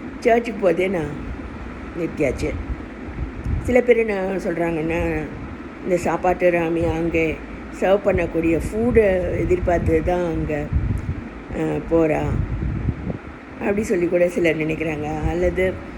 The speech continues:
முன்னாடி சொன்னபடி வே-, வேற பழைய ரிலேஷன்ஷிப்ஸை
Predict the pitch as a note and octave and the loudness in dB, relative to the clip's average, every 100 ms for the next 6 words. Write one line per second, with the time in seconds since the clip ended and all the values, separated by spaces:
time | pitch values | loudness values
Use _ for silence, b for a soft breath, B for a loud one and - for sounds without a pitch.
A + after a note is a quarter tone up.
0 | - - B3 G#3 F#3+ F#3 F#3 F3 E3+ E3 | -14 -4 0 2 2 0 0 -2 0 0
1 | D#3+ E3 E3 D#3 B B - - F#3 F3+ | 0 2 2 0 B B -4 2 4 4
2 | E3+ F3+ F3 G3 F#3+ F3 F3+ F3 F3 - | 4 4 4 4 4 2 0 0 -4 -6
3 | E3+ - - F3 D#3 | -6 -6 -4 -2 0